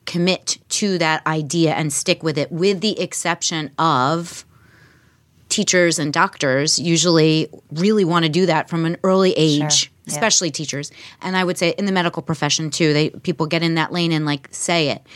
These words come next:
Speaker 1: But to say that they wanna be a dancer is a very popular thing to say when you're five.
Speaker 2: Mm-hmm.
Speaker 1: Very popular. And I would say that by the time you get to seven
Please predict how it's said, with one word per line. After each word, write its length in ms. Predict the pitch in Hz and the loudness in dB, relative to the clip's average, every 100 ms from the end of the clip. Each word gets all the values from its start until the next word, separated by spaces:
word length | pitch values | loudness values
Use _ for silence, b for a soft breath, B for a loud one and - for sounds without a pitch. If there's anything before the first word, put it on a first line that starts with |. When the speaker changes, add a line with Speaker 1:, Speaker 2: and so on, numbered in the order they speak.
| B B B | B B B
Speaker 1:
But 280 | 196 180 - - | 0 0 -2 -10
to 200 | - 202 | -4 -2
say 340 | 175 - 220 220 | -2 0 2 2
that 160 | 196 | 2
they 80 | 180 | 2
wanna 200 | 175 170 | 2 2
be 100 | 160 | 2
a 60 | 151 | 2
dancer 580 | 180 226 247 160 147 - | 4 2 2 4 4 2
is 180 | 165 147 | 0 2
a 100 | 156 | 2
very 680 | 143 131 160 202 226 170 135 | 0 0 2 4 4 2 2
popular 520 | 151 135 156 151 147 | 0 2 2 0 0
thing 220 | 151 147 | 0 0
to 100 | 147 | -2
say 200 | 151 151 | 0 0
when 160 | 147 143 | 0 0
you're 100 | 139 | 0
five. 540 | 143 - - - - - | 0 0 -4 -12 -14 -10
Speaker 2:
Mm-hmm. 220 | 165 165 165 | -6 -6 -4
Speaker 1:
Very 300 | 160 214 202 | 0 2 2
popular. 560 | 165 143 135 151 160 175 B B B | 2 0 0 0 2 0 B B B
And 120 | 170 | -4
I 140 | 175 196 | 0 2
would 180 | 190 | 0
say 220 | - 180 175 | 0 0 2
that 180 | 170 | 0
by 140 | 160 165 | 0 -2
the 100 | 156 | -2
time 280 | - 190 185 | -4 -2 -2
you 100 | 170 | -2
get 160 | 175 | -2
to 100 | - | -2
seven 640 | 151 - 233 190 147 170 220 | -4 -2 -2 0 -2 -2 -8